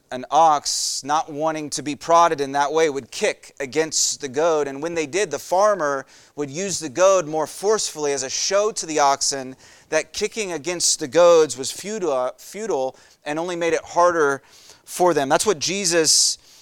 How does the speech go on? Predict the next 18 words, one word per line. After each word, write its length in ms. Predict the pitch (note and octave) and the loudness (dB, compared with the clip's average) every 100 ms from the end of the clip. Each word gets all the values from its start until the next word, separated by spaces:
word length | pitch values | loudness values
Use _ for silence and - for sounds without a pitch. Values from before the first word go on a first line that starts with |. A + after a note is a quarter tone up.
| - | -2
was 240 | E3 D#3+ | 2 2
communicating 800 | - D3+ F3 G#3+ - E3+ D#3 D#3 | 0 -6 -6 -6 -4 -2 -2 -4
in 100 | D#3+ | -2
that 180 | D3+ C#3 | -2 0
moment, 460 | D3 F3+ E3+ C3 | -2 -2 -4 -6
that 240 | D3 C3+ - | -2 -2 -2
Saul's 680 | - F3+ F3+ G#3+ G#3+ F#3 D#3 - | -2 0 2 2 2 -2 -6 -2
opposition 880 | F#3 G3+ F3+ C3+ B2 F#3 - F#3+ E3+ | 0 0 -4 -10 -8 -6 -6 -8 -10
to 200 | - E3+ | -10 -10
him 500 | C3 F#3+ F3 C#3+ C#3 - _ - | -8 -6 -6 -6 -12 -20 _ -2
was 200 | E3+ D#3+ | 0 0
futile. 600 | - F3+ F#3+ D#3+ A2 F#2 _ _ _ _ _ _ _ _ _ _ _ _ _ _ _ _ _ _ _ _ | -2 -6 -4 -4 -6 -10 _ _ _ _ _ _ _ _ _ _ _ _ _ _ _ _ _ _ _ _
"Who 240 | - G3+ F#3+ | -4 -2 4
are 300 | F#3+ G3 A#3+ | 8 8 8
you, 460 | G#3 G3 C#3+ G#2+ _ | 2 -4 -4 -8 _
Lord?" 540 | C3+ C#3+ D#3 G3 G3+ _ _ _ _ _ _ _ _ _ | -2 2 2 2 -2 _ _ _ _ _ _ _ _ _
Saul 380 | - - D#3+ D3+ | -6 2 4 4
wondered 460 | D#3 D#3+ E3 D#3+ | 0 2 2 2